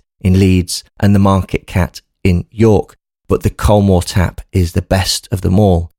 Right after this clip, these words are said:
And this pub is fancy, it's got mosaic tiles, it's got chandeliers, it's a bit grander than I'm typically used to, but I was just so impressed with it and the quality of the beer.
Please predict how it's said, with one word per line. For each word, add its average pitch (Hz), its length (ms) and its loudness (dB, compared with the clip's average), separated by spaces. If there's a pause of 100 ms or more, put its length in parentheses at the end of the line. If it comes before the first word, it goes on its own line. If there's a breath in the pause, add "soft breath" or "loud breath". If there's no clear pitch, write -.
(100)
And 120 120 2
this 196 100 0
pub 208 260 0
is 107 120 -2
fancy, 147 720 0 (140)
it's - 160 -6
got - 180 -2
mosaic 104 560 0
tiles, 120 680 2
it's - 80 -8
got - 160 -16
chandeliers, 113 1160 2 (200)
it's - 440 -2 (160)
a - 80 -8
bit - 200 -2
grander 135 640 2
than 95 220 2
I'm 92 120 2
typically 117 440 -2
used 113 320 0
to, 90 240 -2
but - 320 -10
I 180 120 0
was 185 280 -2
just - 480 -4
so 165 460 0
impressed 127 500 -2
with 95 120 -2
it 87 160 -4 (160)
and 110 140 0
the 107 60 0
quality 110 1000 0 (180)
of 95 340 -2 (220)
the 90 100 -2
beer. 92 440 0